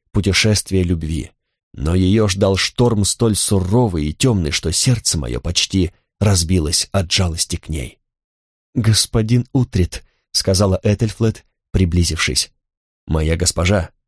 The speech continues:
ответил я и поклонился. А потом мы стояли молча. Виллибальд непрерывно болтал, но мы с Этельфлет едва ли слушали его. Я смотрел на неё, она улыбалась мне,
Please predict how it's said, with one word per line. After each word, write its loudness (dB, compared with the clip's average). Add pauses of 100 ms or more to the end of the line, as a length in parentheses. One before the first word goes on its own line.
(140)
ответил 0
я 0 (260)
и 0
поклонился. -4 (540)
А 2
потом 0 (280)
мы 4
стояли 2
молча. -2 (640)
Виллибальд 2 (200)
непрерывно 2
болтал, 0
но 0
мы 2
с -2
Этельфлет 0 (300)
едва 0
ли 0
слушали 0
его. -8 (540)
Я 4
смотрел 0
на 2
неё, 0 (340)
она 2
улыбалась 0
мне, -8